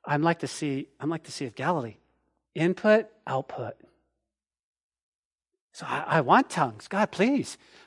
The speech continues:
let me have this heavenly language that we can talk. It's so cool. Because then when I'm spiritually edified,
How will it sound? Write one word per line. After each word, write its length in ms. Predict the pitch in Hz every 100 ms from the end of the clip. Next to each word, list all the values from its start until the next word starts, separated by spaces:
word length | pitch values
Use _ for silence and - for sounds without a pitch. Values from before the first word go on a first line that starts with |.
| -
let 120 | 165
me 60 |
have 180 | 202 214
this 160 | 185 -
heavenly 320 | 185 208 202
language 420 | 180 233 226 160
that 140 | - 151
we 80 | 180
can 140 | 147
talk. 340 | - 240 254
It's 140 | - -
so 140 | 202
cool. 460 | - 254 - 127 _ _ _ _ _ _ _ -
Because 260 | - 147
then 160 | 147 147
when 140 | 135
I'm 100 | 123
spiritually 640 | - - 165 151 135 135 147
edified, 460 | 139 - 123 110